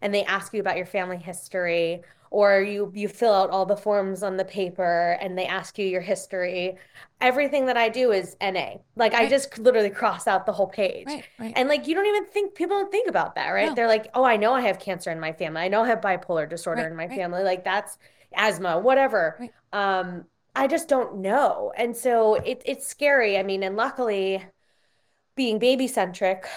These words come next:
Speaker 1: you know, I did the genetic testing and nothing came up that
Speaker 2: Right.
Speaker 1: was, uh, which was good. So David didn't have to do it.
Speaker 2: Right.
Speaker 1: Um, and we didn't have to worry about,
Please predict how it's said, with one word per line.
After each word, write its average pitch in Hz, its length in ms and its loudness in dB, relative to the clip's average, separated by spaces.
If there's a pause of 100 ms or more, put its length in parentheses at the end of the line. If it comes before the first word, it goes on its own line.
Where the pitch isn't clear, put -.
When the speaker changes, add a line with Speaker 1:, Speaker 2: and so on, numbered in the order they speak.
(140)
Speaker 1:
you 233 120 -2
know, 196 120 2
I 196 160 0
did 202 180 -2
the 196 80 -6
genetic 170 400 -6
testing 170 720 -4 (240)
and 180 340 -4
nothing 185 320 -4
came 165 280 -6
up 151 280 -6 (180)
that 160 300 0
Speaker 2:
Right. - 60 -10
Speaker 1:
was, 185 300 -6 (240)
uh, 185 220 2
which 196 180 -4
was 190 140 -6
good. 175 360 -2
So 196 100 -6
David 175 320 -4
didn't 165 240 -12
have 160 260 -6
to 170 100 -14
do 160 200 -4
it. 151 300 0
Speaker 2:
Right. 196 180 -12 (180)
Speaker 1:
Um, 170 220 0
and 170 100 -4
we 175 80 -4
didn't 170 160 -8
have 165 160 -8
to 180 80 -4
worry 156 260 -4
about, 147 520 -4